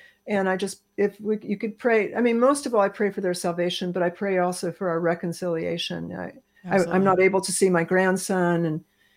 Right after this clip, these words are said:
Speaker 1: and it's just really, it's
Speaker 2: Mm.
Speaker 1: hard. It's really hard. The, but Jesus promised this. I go to,
Speaker 2: Yeah.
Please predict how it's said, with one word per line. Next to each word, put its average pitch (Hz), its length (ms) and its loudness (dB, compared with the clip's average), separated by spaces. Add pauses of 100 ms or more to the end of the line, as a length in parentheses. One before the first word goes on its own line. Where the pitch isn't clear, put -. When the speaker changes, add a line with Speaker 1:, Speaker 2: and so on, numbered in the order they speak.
(300)
Speaker 1:
and 196 160 2
it's 175 120 0
just - 160 -4
really, 190 260 6
it's 180 200 -2
Speaker 2:
Mm. - 100 -8
Speaker 1:
hard. 175 500 4
It's 196 220 -6
really 208 260 6
hard. 175 400 0
The, 170 240 2 (260)
but 214 240 4
Jesus 285 400 2
promised 381 520 0
this. 170 240 -4 (180)
I 208 100 4
go 226 240 4
to, - 80 -2
Speaker 2:
Yeah. 175 200 -2